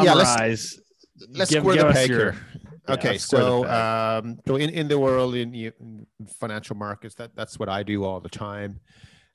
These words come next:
Speaker 1: Um, you know, the, sort of the two parting memories of the, the last forty-eight hours, the re-,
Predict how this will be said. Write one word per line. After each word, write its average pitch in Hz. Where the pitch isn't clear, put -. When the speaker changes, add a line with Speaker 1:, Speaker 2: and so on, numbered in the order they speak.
Speaker 1:
Um, 92
you 113
know, 104
the, 101
sort -
of 104
the 110
two 135
parting 113
memories 127
of 123
the, 123
the 117
last 113
forty-eight 120
hours, 127
the 147
re-, 139